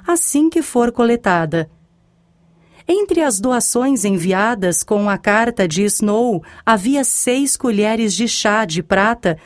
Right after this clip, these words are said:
doadas por uma mulher chamada Clara Holmstone. Ela não tinha muito dinheiro, mas ofereceu o que tinha.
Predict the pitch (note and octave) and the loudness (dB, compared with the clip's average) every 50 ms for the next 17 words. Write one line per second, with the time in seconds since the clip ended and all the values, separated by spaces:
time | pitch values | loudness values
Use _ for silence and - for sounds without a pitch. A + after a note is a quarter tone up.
0 | - - _ G3 D4+ D#4 C#4 C4 C#4+ D#4 B3+ G#3 F#3 - - - B3 B3+ C#4 C#4 | -20 -16 _ 0 0 2 2 0 0 -2 -2 -2 -2 -4 -2 0 0 2 2 2
1 | C#4+ C#4 C#4 B3+ G#3+ G3+ G#3 A3 A#3 A#3+ A#3+ - _ _ - - - - D#4+ C#4+ | 2 2 2 2 0 0 0 0 0 -2 -4 -10 _ _ -8 -6 -2 0 2 2
2 | B3 A3+ A#3 A#3+ G#3+ A#3 A#3+ A#3+ _ - A#3 A#3+ B3 B3+ C4 C4 C4 A#3+ F#3+ G#3 | 2 2 0 0 -2 -4 -4 -4 _ 0 0 2 2 0 0 0 -2 -2 0 0
3 | A3 G#3+ G#3 G3+ F#3+ E3+ - - G3+ E3+ E3 D#3+ D#3 D#3 - _ _ _ _ _ | 0 2 2 0 0 -2 -2 -2 0 0 0 0 -2 -6 -10 _ _ _ _ _
4 | _ _ _ _ _ _ _ _ _ _ _ D#4+ F4+ F#4+ G4 G4+ G4+ F#4 - - | _ _ _ _ _ _ _ _ _ _ _ -2 0 0 0 0 0 -2 0 2
5 | E4 F#4 F4+ D#4+ C4+ C#4+ D4 C#4 C#4 A3 G#3 A#3+ A#3 G#3+ G#3 G3 F#3+ F3+ E3+ E3 | 2 2 4 2 2 2 2 0 -2 -2 0 0 0 0 0 0 0 -2 -4 -4
6 | D#3 - _ _ - G#3 G#3+ A#3+ A#3 B3+ A#3+ A#3 - B3 A#3+ B3 A#3 - - - | -8 -10 _ _ 0 2 2 2 0 0 -2 -2 -2 -2 0 0 0 0 0 0
7 | A#3 B3 B3+ A#3 G#3 - G#3+ G3 - - - F3+ E3+ E3 D#3+ D#3+ D#3 | 0 0 0 -2 -2 -2 -2 -4 -2 -2 0 0 2 2 0 0 -4